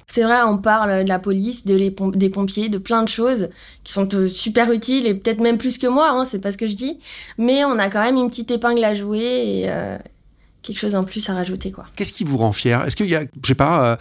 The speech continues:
Speaker 2: un cas particulier qui vous a rendu fier ? Vous dites, « Ah ouais, là, j'ai vraiment rendu service. »
Speaker 1: J'ai un client qui est venu me voir un jour, euh, pour ouvrir un compte joint. Enfin, c'était vraiment quelque chose de basique.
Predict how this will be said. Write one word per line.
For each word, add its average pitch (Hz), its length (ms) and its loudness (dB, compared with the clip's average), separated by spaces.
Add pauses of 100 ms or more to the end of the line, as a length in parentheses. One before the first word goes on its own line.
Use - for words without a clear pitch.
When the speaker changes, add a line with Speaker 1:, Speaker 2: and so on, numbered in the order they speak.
(240)
Speaker 2:
un 131 120 2
cas 160 240 0
particulier 131 500 -4
qui 135 100 -8
vous 117 140 0
a 113 40 2
rendu 104 260 -2
fier ? 95 320 -2
Vous 95 80 -2
dites, « 92 140 -8 (140)
Ah - 160 -12
ouais, 113 120 -10
là, 117 160 -2
j'ai 110 180 0
vraiment 107 560 -2 (100)
rendu 101 220 0
service. » 80 520 -4
Speaker 1:
J'ai 233 140 2
un 233 100 4
client 277 180 0
qui 294 100 -2
est 262 60 2
venu 233 160 2
me 226 60 0
voir 247 180 2
un 220 100 2
jour, 233 320 -2
euh, 196 220 2 (240)
pour 233 140 0
ouvrir 240 200 2
un 226 120 2
compte 220 220 0
joint. 214 260 2
Enfin, 233 200 -2
c'était 202 240 -4
vraiment 214 300 0
quelque 247 180 -2
chose 233 200 0
de 208 100 0
basique. 196 580 0